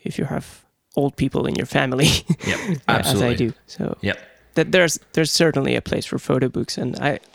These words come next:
Speaker 1: I would love to print more of those. It's just, I, I, I always get the feeling, and I think you'll agree with this, I always get the feeling that all of those players, all of those options,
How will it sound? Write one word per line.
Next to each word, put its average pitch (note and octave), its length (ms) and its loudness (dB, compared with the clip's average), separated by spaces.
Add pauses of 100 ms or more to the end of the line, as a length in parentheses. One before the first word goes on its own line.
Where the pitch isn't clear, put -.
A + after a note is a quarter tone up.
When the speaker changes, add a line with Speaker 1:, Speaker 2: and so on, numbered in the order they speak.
(160)
Speaker 1:
I D#3+ 140 2
would D#3+ 140 2
love D3+ 220 4
to C3 300 2 (880)
print C#3+ 220 0
more D3 180 4
of F#3 100 -2
those. - 400 -6
It's - 260 -2
just, C3+ 340 0 (680)
I, D#3+ 220 2
I, D3+ 260 2 (280)
I D3+ 160 2
always F3 180 4
get E3 160 0
the C3+ 60 -6
feeling, F3 520 2
and C3 160 0
I C3 120 0
think C#3 220 -2 (260)
you'll C#3+ 180 0
agree D3 240 0
with C#3+ 120 0
this, - 280 -2
I C3+ 140 -2
always D3 200 2
get C#3+ 180 -2
the C3+ 60 -4
feeling C#3 440 2
that B2 180 -2
all D3 220 2
of C3+ 100 -2
those C3 440 0 (120)
players, C#3 560 2
all - 80 0
of C3+ 140 -2
those C3+ 200 0
options, C3+ 640 -4